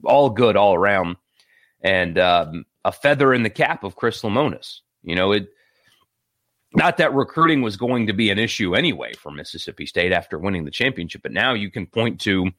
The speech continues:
where Will Bednar was going into the season and where he ended up after the season.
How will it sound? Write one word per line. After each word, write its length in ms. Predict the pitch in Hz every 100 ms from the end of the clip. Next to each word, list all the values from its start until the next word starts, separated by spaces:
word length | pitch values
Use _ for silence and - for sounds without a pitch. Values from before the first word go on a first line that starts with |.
| _ _ _ _ _ _ _ _
where 520 | 92 95 107 120 120 117 _ _ _ _ _ _ _
Will 200 | 98 113
Bednar 400 | 104 123 123 104
was 680 | 92 151 120 104 107 - -
going 240 | - 95 110
into 160 | 185
the 80 | 123
season 540 | 95 107 87 90 87 90 _ _ _ _
and 140 | 92
where 180 | 87 120
he 180 | 113 101
ended 220 | 98 87
up 200 | 107 -
after 260 | 95 95 82
the 120 | 73
season. 340 | - - -